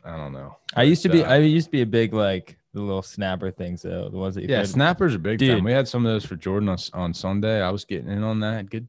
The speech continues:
Speaker 1: good time. Very
Speaker 2: Dude,
Speaker 1: rewarding.
Speaker 2: those things are the best.
Speaker 1: Except for when you get a dud.
Speaker 2: Yeah,
Speaker 1: That's a
Speaker 2: duds
Speaker 1: little
Speaker 2: are, duds are
Speaker 1: disappointing.
Speaker 2: always the worst. Uh, quick story on that. We used to take those and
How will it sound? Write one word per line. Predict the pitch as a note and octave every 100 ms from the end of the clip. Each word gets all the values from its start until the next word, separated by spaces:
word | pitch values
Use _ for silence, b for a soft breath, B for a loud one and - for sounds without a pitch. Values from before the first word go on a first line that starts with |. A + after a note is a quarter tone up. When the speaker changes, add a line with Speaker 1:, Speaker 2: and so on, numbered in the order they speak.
| -
Speaker 1:
good | B2
time. | - G#2+ F#2 D2+
Very | A#2
Speaker 2:
Dude, | C3+
Speaker 1:
rewarding. | A#2+ G2 G#2+ E2 - _ -
Speaker 2:
those | B2 C3
things | D#3 B2+
are | A#2 G2 - _ F3+ F3 G#2
the | G#2
best. | G2 G2
Speaker 1:
Except | -
for | E3
when | D#3+
you | A#2+
get | A2+
a |
dud. | F#2 F#2 D#2+ - _
Speaker 2:
Yeah, | A#2+ A2
Speaker 1:
That's | G2
a |
Speaker 2:
duds | A2 G2
Speaker 1:
little | G2
Speaker 2:
are, |
duds | F#2 A2
are |
Speaker 1:
disappointing. | G2+ G2+
Speaker 2:
always | F#2+ F#2
the | F#2
worst. | F#2+ F#2 - b b b b -
Uh, | G#2+ G2 F#2+ - _
quick | - A#2
story | - A2 G#2+
on | G#2 F#2+
that. | G2 F#2 -
We | G#2+
used | A2 -
to | G2
take | G#2+ G2+
those | G#2 G2+
and | F#2+ F#2+